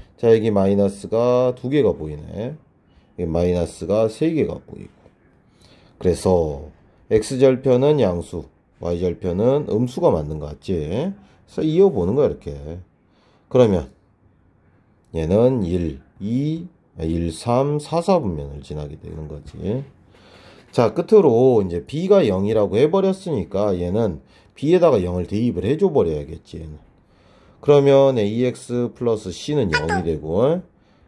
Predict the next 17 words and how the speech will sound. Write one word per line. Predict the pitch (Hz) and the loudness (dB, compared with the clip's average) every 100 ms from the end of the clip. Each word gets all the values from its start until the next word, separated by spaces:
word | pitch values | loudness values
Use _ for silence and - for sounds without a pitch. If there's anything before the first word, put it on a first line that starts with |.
| - | -6
X는 | 87 - - 92 87 87 110 139 170 190 202 - _ _ - | -6 -6 -8 -2 0 2 4 4 4 0 -6 -14 _ _ -14
마이너스 | 90 92 98 113 120 120 - - 139 143 - | -8 -4 -2 2 2 0 -4 -4 2 2 2
A분의 | 90 101 110 104 82 | -2 -2 -2 -2 -4
C라는 | - - 101 98 101 82 85 | -8 -8 -4 -2 -2 -4 -4
식이 | 90 110 107 | -6 -6 -4
잡히지. | 95 80 - - - _ _ _ _ _ _ _ _ _ | -4 -6 -12 -18 -20 _ _ _ _ _ _ _ _ _
그러면 | - 165 123 101 107 87 71 _ _ _ | 4 6 6 4 4 2 -6 _ _ _
A랑 | 120 147 165 160 | 0 4 4 2
C가 | 151 156 143 | -2 2 2
이번에도 | 104 95 104 101 92 123 | 2 2 2 2 0 -2
부호가 | - 92 82 76 | -2 -6 -4 -8
같대. | 87 - 95 | -12 -4 -4
그럼 | 85 85 80 | -2 -6 -6
둘 | 87 | -8
다 | 82 | -10
플러스라고 | - 180 180 185 82 73 71 | -8 0 0 0 -4 -4 -8
해보자. | 71 73 - | -10 -16 -20